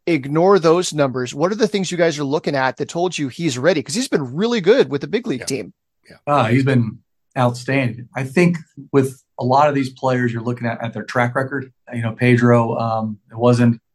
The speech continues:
Speaker 3: ideal this year at the, at the, uh, triple A level. Um, you know, Pedro was, I think, like, the biggest thing on Pedro, Pedro, you know, got the opportunity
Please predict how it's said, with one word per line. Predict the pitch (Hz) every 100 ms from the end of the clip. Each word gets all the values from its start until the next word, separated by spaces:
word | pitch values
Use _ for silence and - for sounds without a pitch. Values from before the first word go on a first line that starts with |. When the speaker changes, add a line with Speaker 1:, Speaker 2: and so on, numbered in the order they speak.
| _ _ 120
Speaker 3:
ideal | 117 110 123 123
this | 123 131
year | 123 123 123 - _ _ _
at | 120 120
the, | - 120
at | 120
the, | 123 120
uh, | 113
triple | 135 131 123
A | 113
level. | 117 120 123 123 - _ _
Um, | 110 110 107 127
you | 127
know, |
Pedro | 120 117 117 117 113
was, | 113 104 - _ _ _ _
I | - 117 _ _ _ 131
think, | 165 160 - _ _
like, | 131
the | 123
biggest | 120 151 156
thing | 160
on | 131
Pedro, | 127 139 123 120
Pedro, | 135 131 135 127
you | 120
know, | 110
got | 120 123
the | 123
opportunity | 120 120 117 - 123 113 110 107